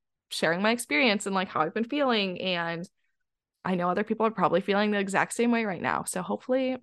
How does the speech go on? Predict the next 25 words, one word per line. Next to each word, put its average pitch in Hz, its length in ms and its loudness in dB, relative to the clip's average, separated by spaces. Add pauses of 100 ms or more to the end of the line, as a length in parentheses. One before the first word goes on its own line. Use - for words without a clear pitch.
(120)
you're 190 220 -2
listening 180 300 -2
to 190 80 -6
this. 185 220 -2
No, 214 140 2
you're 359 140 0
not 370 180 4
alone. 180 500 6 (680)
I'm 359 140 8
here 269 180 4
for 262 140 0
you 262 40 6
if 262 120 2
you 254 40 4
wanna 226 160 6
D 214 140 -2
M 196 140 2
me. 196 240 -2 (360)
I'm 220 120 4
actually 208 420 4
answering 196 360 0
<laughs> - 0 -
D 196 280 -4
Ms - 260 -12
now. - 260 0